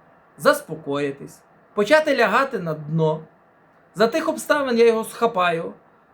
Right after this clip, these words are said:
потягну до берега і спробую відкачати доступними мені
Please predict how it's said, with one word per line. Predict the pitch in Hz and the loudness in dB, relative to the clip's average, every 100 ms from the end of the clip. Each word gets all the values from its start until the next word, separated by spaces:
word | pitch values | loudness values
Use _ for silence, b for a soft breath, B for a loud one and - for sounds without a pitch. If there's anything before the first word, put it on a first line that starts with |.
| _ | _
потягну | 233 247 294 320 233 175 | -2 2 2 2 0 -2
до | 156 240 | 6 6
берега | 196 196 196 196 196 _ | 6 0 -2 -6 -14 _
і | 320 | -8
спробую | - - 285 294 285 269 240 226 | -8 -8 0 0 0 -6 -8 -8
відкачати | 170 277 - 156 175 151 - | -6 -8 -6 -8 -4 -4 -4
доступними | 247 370 330 - 359 - 185 160 | -4 -4 -4 -6 -8 -6 -6 -4
мені | 160 220 302 | -4 -4 -6